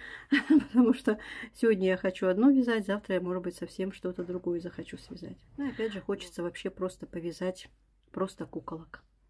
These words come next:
Маленьких вот этих куколок. Хочется просто спокойно сидеть в своё удовольствие, а, вязать, наряжать, а, оформлять. Вот, так что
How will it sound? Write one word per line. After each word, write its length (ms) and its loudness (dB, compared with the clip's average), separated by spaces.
Маленьких 560 -8
вот 140 -14
этих 220 -14
куколок. 400 -2
Хочется 360 -8
просто 380 -4
спокойно 560 -4
сидеть 580 -2
в 60 -20
своё 280 -4
удовольствие, 760 -4
а, 180 -6
вязать, 560 -4
наряжать, 720 -6
а, 540 -12
оформлять. 720 -6
Вот, 300 -6
так 180 -6
что 360 -8